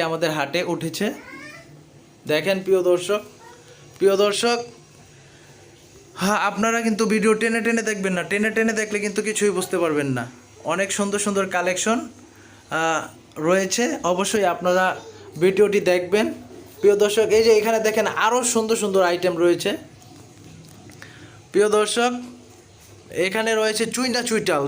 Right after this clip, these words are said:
দেখেন মাশাআল্লাহ, দুই জোড়া চুইনা চুইটাল, মাশাআল্লাহ, অসম্ভব সুন্দর।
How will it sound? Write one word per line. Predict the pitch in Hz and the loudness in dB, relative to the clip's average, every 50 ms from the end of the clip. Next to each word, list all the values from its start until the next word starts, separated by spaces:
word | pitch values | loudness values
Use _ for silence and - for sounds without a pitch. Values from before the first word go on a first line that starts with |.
| 143 | 0
দেখেন | 180 185 180 196 190 180 185 | -2 0 0 -2 0 0 0
মাশাআল্লাহ, | 185 185 180 - 180 170 165 170 180 196 - - - - - - - - - - - - - - - - - - 156 | 0 0 -2 -2 0 0 2 2 2 0 -2 -4 -10 -16 -20 -20 -20 -20 -20 -20 -20 -20 -20 -20 -20 -20 -6 -2 0
দুই | 180 196 196 202 | 2 2 2 2
জোড়া | 208 208 220 214 214 | 0 0 0 -2 -2
চুইনা | 220 214 208 208 196 - | -2 -2 -2 -2 -2 -2
চুইটাল, | 214 208 208 220 277 339 302 - - - - - - - - - - - - - - - - - - - - - - - - - - - 143 160 | -2 0 0 0 0 -2 -4 -6 -8 -14 -20 -20 -20 -20 -20 -20 -20 -20 -20 -20 -20 -20 -20 -20 -20 -20 -20 -20 -20 -20 -20 -20 -16 -8 -4 -2
মাশাআল্লাহ, | 170 175 170 170 - 170 165 160 165 160 131 143 165 | -2 -2 -2 -2 -2 -2 0 0 0 0 2 2 2
অসম্ভব | 180 180 - - 208 202 208 208 208 208 208 - 208 | 2 0 0 -2 0 0 0 2 0 0 0 -2 -2
সুন্দর। | 196 190 185 190 202 | -2 0 0 0 0